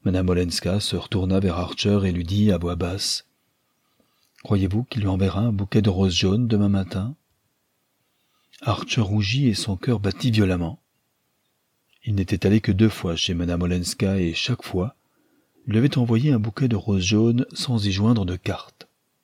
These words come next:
Elle n'avait jusqu'alors fait aucune allusion aux fleurs et ne semblait pas soupçonner leur provenance.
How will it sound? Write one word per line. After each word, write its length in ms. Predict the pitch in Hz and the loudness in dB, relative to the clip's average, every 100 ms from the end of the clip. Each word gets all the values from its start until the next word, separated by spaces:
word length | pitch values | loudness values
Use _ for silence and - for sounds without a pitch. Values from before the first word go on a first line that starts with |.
| _ _ _ _ _ _ _ _ _ _ _ | _ _ _ _ _ _ _ _ _ _ _
Elle 140 | 110 | 0
n'avait 180 | 110 131 | 4 4
jusqu'alors 480 | 123 - 123 135 127 | 4 0 2 2 2
fait 100 | 123 | 2
aucune 300 | 113 123 113 | 2 4 4
allusion 480 | 107 104 95 95 82 | 4 4 0 0 -2
aux 60 | |
fleurs 420 | 82 - 92 87 90 | -4 -4 -4 -2 -2
et 60 | |
ne 120 | 95 | -2
semblait 360 | 92 - 95 92 | -2 -2 -2 -2
pas 120 | 98 | -2
soupçonner 580 | - 113 - 107 98 90 | -2 -2 0 0 2 2
leur 200 | 85 85 | -2 -6
provenance. 680 | - 101 92 87 90 - - | -2 0 0 -2 -4 -6 -8